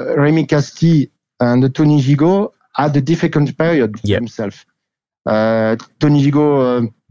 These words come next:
Speaker 1: found, uh, uh, did have some problem to find a new club, and, uh, Rémi Castille was, uh, s-, um, fired, uh, uh, from the Dragon Catalan.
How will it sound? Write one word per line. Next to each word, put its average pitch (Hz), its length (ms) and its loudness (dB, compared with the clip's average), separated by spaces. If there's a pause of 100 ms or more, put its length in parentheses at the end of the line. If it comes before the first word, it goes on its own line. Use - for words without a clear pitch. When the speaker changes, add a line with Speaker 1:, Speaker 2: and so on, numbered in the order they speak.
(140)
Speaker 1:
found, 139 520 2
uh, 113 200 0 (440)
uh, 113 460 0
did 135 280 0
have 131 280 -2
some 131 220 -2
problem 139 260 2
to 131 100 0
find 127 240 0
a 127 60 2
new 143 160 2
club, 190 320 0
and, 127 380 0
uh, 110 320 0 (480)
Rémi 156 320 0
Castille 180 580 0
was, 120 640 -2
uh, 104 280 2
s-, - 400 -8
um, 107 600 0 (200)
fired, 139 580 -2
uh, 85 340 -14 (540)
uh, 123 120 -2
from 127 480 -2
the 120 100 2
Dragon 135 300 -2
Catalan. 135 460 0